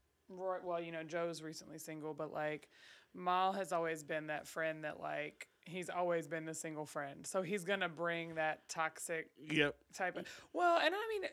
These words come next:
Speaker 1: can you really, okay, let's say, truth be told, can you really say toxic? Because, like, he's single, so, like, he's probably just upfront about the shit and, like,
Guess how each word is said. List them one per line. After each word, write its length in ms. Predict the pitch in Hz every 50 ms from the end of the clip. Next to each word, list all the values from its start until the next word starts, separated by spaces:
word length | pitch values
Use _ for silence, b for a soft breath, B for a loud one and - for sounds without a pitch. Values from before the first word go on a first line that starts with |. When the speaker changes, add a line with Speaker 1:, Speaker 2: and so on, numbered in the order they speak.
| - - _
Speaker 1:
can 160 | - 277 294
you 100 | 294 285
really, 460 | 262 285 302 302 320 320 311 311 311 - _ _ _ - _ _ _ _ _ _ _ - -
okay, 360 | 208 196 - 156 143 143 147 -
let's 160 | 196 202 202
say, 140 | - 180 170
truth 240 | - - 240 - -
be 100 | 190 165
told, 220 | - 196 180 170
can 140 | - 190 185
you 80 | 190
really 260 | 185 202 214 214 226 208
say 260 | - 190 165 160 170
toxic? 720 | 170 - 165 151 139 - - - - 202 208 254 - -
Because, 420 | - 190 180 - 185 170 165 156 -
like, 300 | 160 156 151 151 - b b b b b b b b b b
he's 240 | - 202 185 180 -
single, 420 | - 190 208 220 185 180 175 180
so, 160 | 175 - 160
like, 220 | 156 156 156 151 -
he's 160 | 170 165 -
probably 420 | - - 185 185 190 170 180 170
just 240 | 165 175 170 170 -
upfront 520 | 170 165 - - - 185 190 202 196 180 - -
about 340 | - 180 165 170 165 170 165
the 80 | - 170
shit 440 | 160 - - 175 175 180 - - - - _ _ -
and, 240 | 196 180 175 175 170
like, 440 | 170 165 165 165 165 165 160 - -